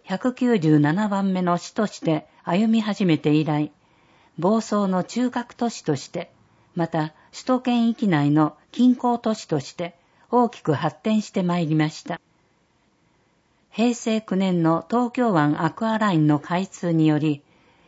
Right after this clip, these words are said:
広域幹線道路網が次々に整備され、都心へのアクセス性が飛躍的に向上し、今もなお成長を続けております。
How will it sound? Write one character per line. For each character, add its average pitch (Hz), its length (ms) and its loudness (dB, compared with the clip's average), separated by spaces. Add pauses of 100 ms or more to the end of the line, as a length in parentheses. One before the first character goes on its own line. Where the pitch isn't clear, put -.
(140)
広 240 240 2
域 240 260 -6
幹 226 200 0
線 220 300 0
道 196 140 2
路 220 160 2
網 151 220 4
が 147 220 0 (180)
次 214 320 -2
々 156 200 0
に 151 160 4
整 208 220 -2
備 147 120 -2
さ 147 180 -8
れ、 160 240 -4 (400)
都 175 160 0
心 247 320 2
へ 226 100 2
の 156 280 2
ア 165 100 -4
ク - 100 -18
セ 214 160 -4
ス - 60 -8
性 190 300 -2
が 165 180 0
飛 180 160 -4
躍 208 240 -4
的 190 240 -4
に 170 140 2
向 170 260 2
上 165 200 -2
し、 160 320 -6 (520)
今 233 240 2
も 151 100 4
な 151 260 2
お 156 120 -4 (100)
成 214 300 -2
長 190 260 0
を 180 80 2
続 175 280 -8
け 180 120 -2
て 175 140 0
お 160 80 2
り 156 140 2
ま 151 160 0
す。 - 200 -18